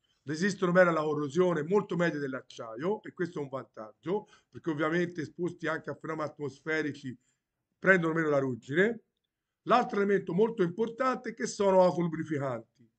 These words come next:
Anche questo è un elemento importante perché in certe situazioni questa proprietà gli può conferire il vantaggio che se anche viene a mancare la lubrificazione e il corpo in movimento,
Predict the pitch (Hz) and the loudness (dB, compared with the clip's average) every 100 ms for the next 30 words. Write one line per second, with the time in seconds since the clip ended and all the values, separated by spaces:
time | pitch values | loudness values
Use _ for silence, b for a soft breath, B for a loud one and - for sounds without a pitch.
0 | _ 143 139 170 208 196 139 160 196 196 | _ -12 -2 4 4 2 -4 -2 -2 0
1 | 185 170 254 262 214 202 196 - 202 b | -2 0 -4 -2 -4 -4 -4 -4 -4 b
2 | b - 165 - 202 151 - 139 - 190 | b -6 -6 4 4 4 -2 -14 0 0
3 | - 151 147 151 220 - - 202 190 190 | 0 -6 -6 -4 -4 -4 -2 0 2 0
4 | 202 b b _ - 208 202 147 139 151 | -2 b b _ 4 4 2 -4 -4 -4
5 | 214 202 214 220 - _ _ _ _ _ | 0 4 4 2 -10 _ _ _ _ _
6 | _ _ 156 135 185 185 175 165 196 196 | _ _ -18 -4 -4 -2 -4 0 2 4
7 | 185 190 196 - - 170 156 185 175 214 | 4 2 0 -8 -6 -4 0 0 0 2
8 | 190 147 143 - 185 160 - _ - 180 | 2 0 -8 -2 0 0 -4 _ -6 0
9 | 233 233 202 202 190 185 - 202 180 170 | 0 0 0 2 2 -2 2 4 4 4
10 | 175 165 180 170 202 196 151 - 190 - | 0 2 2 0 -2 -2 -2 2 2 2
11 | 160 180 220 214 196 180 - 214 214 | -4 -4 0 2 2 2 0 0 -2